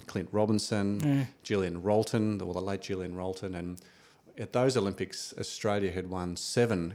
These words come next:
Speaker 1: gold medals, uh, in five different sports,
Speaker 2: Right.
Speaker 1: you know, in the cycling, swimming, canoeing, rowing,
Speaker 2: Equestrian.
Speaker 1: equestrian.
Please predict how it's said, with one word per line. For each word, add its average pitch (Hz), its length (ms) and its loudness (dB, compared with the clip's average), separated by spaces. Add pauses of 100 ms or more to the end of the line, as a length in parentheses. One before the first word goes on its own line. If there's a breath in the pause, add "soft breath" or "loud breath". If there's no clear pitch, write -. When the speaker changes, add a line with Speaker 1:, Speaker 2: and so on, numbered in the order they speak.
Speaker 1:
gold 90 260 2
medals, - 520 -6 (160)
uh, 90 280 -6
in 92 160 -6
five 92 560 -2 (160)
different 95 340 -6
sports, 95 640 -2
Speaker 2:
Right. - 60 -12
Speaker 1:
you 92 60 -6
know, 90 80 -8
in 82 80 -6
the 82 160 -6 (380 soft breath)
cycling, 90 640 -2
swimming, 87 600 -4
canoeing, 87 680 -2 (100)
rowing, 87 640 -2
Speaker 2:
Equestrian. 147 560 -2
Speaker 1:
equestrian. 98 680 2